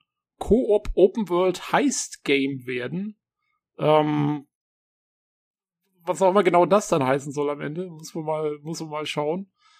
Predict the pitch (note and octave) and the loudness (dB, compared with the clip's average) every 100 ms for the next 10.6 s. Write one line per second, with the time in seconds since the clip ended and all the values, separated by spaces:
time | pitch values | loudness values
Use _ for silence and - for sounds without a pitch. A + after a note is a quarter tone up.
0 | _ - D3 D3+ D#3 D#3 E3+ E3+ D#3+ E3 | _ -4 4 4 4 -2 -6 -2 0 0
1 | E3 - B2+ D#3 D#3 D#3 - D#3 E3+ C3+ | -4 -10 -4 0 0 -2 -2 4 6 4
2 | - - E3+ F3 E3+ - E3+ F3 E3+ - | -4 -2 2 2 -2 -6 -4 -4 -6 -12
3 | - F3 F3 F3 E3 E3+ D#3+ E3+ - D#3 | -2 0 4 2 2 -2 -2 -4 -8 -6
4 | E3+ E3+ D#3+ F3 F3 D#3+ - D#3 D3+ F3 | -6 -6 -4 -4 -2 -4 -2 0 0 0
5 | - F3 F3 - F3 G3 E3+ E3+ - E3 | -2 0 0 2 -2 -2 -4 -2 -2 -2
6 | F3 D#3+ D#3+ F3+ D3 C#3+ F3 - - F3+ | -4 -10 -12 -12 -6 -4 -4 -4 -4 -4
7 | F3 F3+ E3 D#3 D3 - - _ _ _ | -4 -6 -4 -4 -2 -4 -6 _ _ _
8 | _ _ _ _ _ _ _ _ _ - | _ _ _ _ _ _ _ _ _ -6
9 | - A3 A#3+ A3 - - D3+ C#3+ D3+ A3 | 2 2 2 0 -2 -4 -4 -2 -2 -2
10 | - C#3+ D3 - - | -2 -2 -4 -8 -10